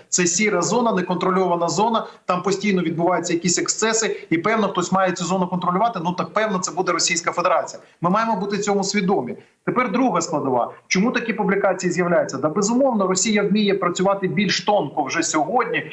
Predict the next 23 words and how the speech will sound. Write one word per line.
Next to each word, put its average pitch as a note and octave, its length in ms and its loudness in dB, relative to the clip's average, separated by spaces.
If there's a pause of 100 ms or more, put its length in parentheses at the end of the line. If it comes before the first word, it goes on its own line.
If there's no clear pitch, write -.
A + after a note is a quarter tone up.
(140)
ніж G3 180 2
оця F#3+ 200 0
примітивна F3+ 520 0
пропаганда. E3+ 560 -2
Я E3+ 120 0
хочу, F#3+ 160 -2
щоб - 180 0
ви F#3 120 2
зрозуміли, F#3 560 2 (180)
от D#3+ 120 -2
всі A#3 200 0
ці G#3+ 120 -2
класичні G3+ 500 0
російські F#3 400 0
пропагандистки, F#3 680 -2
з F#3+ 60 -2
яких F3 260 0
ми E3+ 80 0
з D#3 40 2
вами F3 260 0
там E3 160 0
мемимо, D3+ 460 0
да? A3 240 0